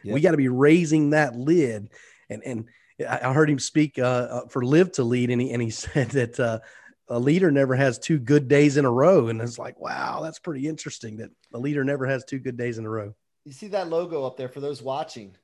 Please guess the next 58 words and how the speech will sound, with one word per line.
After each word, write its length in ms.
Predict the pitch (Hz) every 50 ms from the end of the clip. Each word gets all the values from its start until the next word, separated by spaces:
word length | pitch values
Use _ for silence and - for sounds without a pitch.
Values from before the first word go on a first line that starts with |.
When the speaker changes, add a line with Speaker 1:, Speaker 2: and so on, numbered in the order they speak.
| _ _ _
Speaker 1:
That's, 220 | - 131 131 135
that's 260 | 147 131 143 147 135 139
a 60 | 120
C 400 | - - - 165 175 180 170 160
and 120 | 127 117
two 200 | - - 165 151
upside 240 | 131 - - 139 127
down 160 | 127 123 123
R's 260 | 131 131 131 135 127
for 100 | - -
C 220 | 107 - - 160 151
Rock, 240 | 135 113 107 - -
but 140 | 135 127 131
there's 220 | 143 139 131 135
a 40 | 143
guy 260 | 127 160 175 196 214
in 120 | 185 135 120
there 200 | 110 101 98 90
going 220 | 107 113 113 113
like 200 | 117 113 107 -
this. 400 | 151 139 - - - - - - _ _ _ _ _ _ _ _ _ _ _ _ _ _ _ _ _ _ _ -
And 320 | 147 139 139 135 135 143 - -
I 200 | 135 151 160 165
l-, 160 | 165 165 175
always 380 | 190 - 175 185 190 202 190 -
think 240 | - 208 214 208 190
about, 260 | 131 147 131 135 135
the 80 | 135
reason 240 | 131 175 208 185 185
I 60 | 160
had 320 | 147 156 165 196 226 - -
that 160 | 139 123 117
is, 140 | - 107 113
one, 280 | 135 170 202 185 143
like, 180 | 127 110 98 -
lift 260 | 117 147 214 208 - 220
up 140 | 208 214
the 60 | - 160
world, 380 | 127 139 160 180 156 113 101
right? 280 | 101 104 113 - - - _ _ _ _ _ _ _
But 80 | - -
not 120 | 185 226
only 140 | 247 220 165
that, 280 | 156 185 196 165 - - _ _ _ _ _ _ _ -
raise 240 | 143 170 226 202 175
the 80 | 180 185
roof. 460 | 196 247 226 143 - - - _ _ _ _ _ _ _ _ _ -
Like 240 | 147 156 131 - -
John's 400 | 202 185 202 208 180 156 160 -
law 380 | 170 160 147 143 185 190 185
of 60 | 185 160
the 60 | 160
lid. 200 | 196 233 220 226
Let's 220 | 226 196 - -
raise 280 | - 190 214 247 226 185
the 80 | - 220
lid. 280 | 220 247 254 220 170
Like, 220 | 147 143 139 131